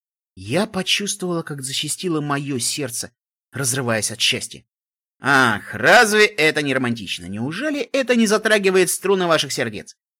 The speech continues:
Когда эта моя помощница стала такой попсовой? О, и еще, по скриптум, тридцать один. Ха!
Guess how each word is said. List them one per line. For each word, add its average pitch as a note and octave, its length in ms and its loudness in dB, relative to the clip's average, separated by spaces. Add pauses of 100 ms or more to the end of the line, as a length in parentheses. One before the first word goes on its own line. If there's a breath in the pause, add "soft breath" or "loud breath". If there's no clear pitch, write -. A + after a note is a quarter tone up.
(320)
Когда C3 400 0
эта D3 220 4
моя C3 200 0
помощница F#3+ 640 -2
стала D3 320 2
такой D#3 340 -2
попсовой? E3+ 840 2 (540)
О, D#3 360 6
и A#2 80 -2
еще, C#3+ 800 0 (340)
по E3 140 8
скриптум, D3 680 -2 (260)
тридцать G#3 480 2
один. F3+ 460 0 (220)
Ха! D#3+ 440 2